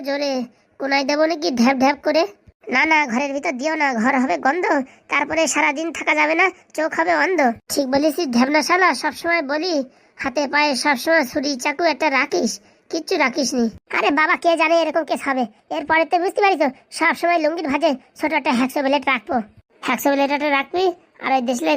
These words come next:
কাঠি রাখবি। দেশলাই কাঠিতে কি করবা? কান চুলকতি কাজে লাগে। এদিকে আমাদের আমিষা হয়ে যাচ্ছে, আর তুই কান চুলকনি দেখতিস? ওরে ধৈর্য রাখ রে, ধৈর্য রাখ, আসবে ঢ্যাবনা, আসবে। আরে কখন আসবে? মনে কর বাসতলা অব্দি চলে আইছে।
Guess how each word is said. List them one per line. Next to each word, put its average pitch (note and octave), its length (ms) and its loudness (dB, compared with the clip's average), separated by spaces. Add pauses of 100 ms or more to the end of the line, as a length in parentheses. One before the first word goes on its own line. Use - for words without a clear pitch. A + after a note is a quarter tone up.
(120)
কাঠি C4 240 0
রাখবি। A3+ 260 0 (360)
দেশলাই E4+ 280 4
কাঠিতে F4+ 240 2
কি F4 120 0
করবা? B3+ 200 2 (260)
কান C4 220 0
চুলকতি A#3 420 0
কাজে G#3+ 240 2
লাগে। G3+ 180 2 (280)
এদিকে F4+ 220 -2 (160)
আমাদের G#4 280 2
আমিষা G#4 220 0
হয়ে A#4 140 2
যাচ্ছে, G#4+ 180 -4
আর - 80 -6
তুই G4+ 160 -2
কান F4+ 160 2
চুলকনি E4 320 0
দেখতিস? D#4+ 220 -2 (320)
ওরে G#3+ 160 -2 (240)
ধৈর্য A3 200 4 (120)
রাখ A#3 160 0
রে, D#4 60 2 (100)
ধৈর্য G#3 200 2 (120)
রাখ, F#3+ 100 -2 (520)
আসবে C4 220 -2 (100)
ঢ্যাবনা, A#3+ 300 2 (140)
আসবে। G#3+ 240 -4 (500)
আরে F4 120 0 (100)
কখন G4+ 180 2 (100)
আসবে? D4+ 200 -2 (260)
মনে A#3+ 200 -4 (100)
কর D4+ 460 4 (120)
বাসতলা C4 380 -2
অব্দি C4 200 -8
চলে A#3 280 -2
আইছে। G#3+ 200 -4